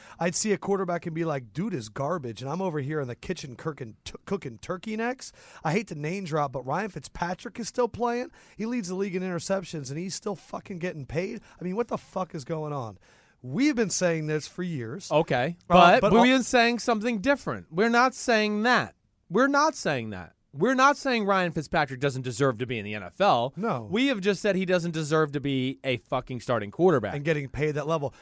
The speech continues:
Speaker 1: But I do think that we've been saying for a long time, there's a lot of guys in the N F L that we go, How is this guy, how is Sean Hill still in the N F L? How are these guys that, you know, who did, who did the Seahawks sign instead of, uh, Colin Kaepernick?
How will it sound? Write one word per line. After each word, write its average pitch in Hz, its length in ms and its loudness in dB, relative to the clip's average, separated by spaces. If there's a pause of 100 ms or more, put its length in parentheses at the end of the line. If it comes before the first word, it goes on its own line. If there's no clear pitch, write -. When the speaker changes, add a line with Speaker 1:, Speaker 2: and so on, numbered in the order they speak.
(100)
Speaker 1:
But 202 100 0
I 185 120 2
do 220 240 -4
think 202 240 -4
that 175 80 -2
we've 160 180 -2
been 151 120 -6
saying 165 240 0
for 160 100 -6
a 151 40 -4
long 151 280 -4
time, 180 240 -2
there's 143 140 -4
a 147 40 -4
lot 143 300 -2
of 147 100 -8
guys 151 400 -2
in 143 60 -8
the 131 60 -6
N 123 60 -8
F 123 140 -12
L 196 220 0
that 139 120 -4
we 143 140 -6
go, 135 340 -4 (320)
How 226 360 2
is 135 200 -2
this 170 360 -4
guy, 127 460 -2 (160)
how 285 240 2
is 196 100 -2
Sean 190 480 -2
Hill 151 420 0
still 151 300 -4
in 143 80 -6
the 143 100 -6
N 143 100 -6
F 127 220 -10
L? 120 300 -8 (180)
How 214 180 2
are 233 100 4
these 208 200 -4
guys 180 460 0
that, 151 240 0 (280)
you 240 140 -2
know, 185 240 0
who 254 220 -2
did, 277 180 -4
who 214 120 -2
did 254 80 -4
the 254 80 -2
Seahawks 226 440 -2
sign 214 340 -2
instead 202 380 -4
of, 196 240 -4
uh, 175 380 -2 (360)
Colin 196 300 -2
Kaepernick? 226 460 -4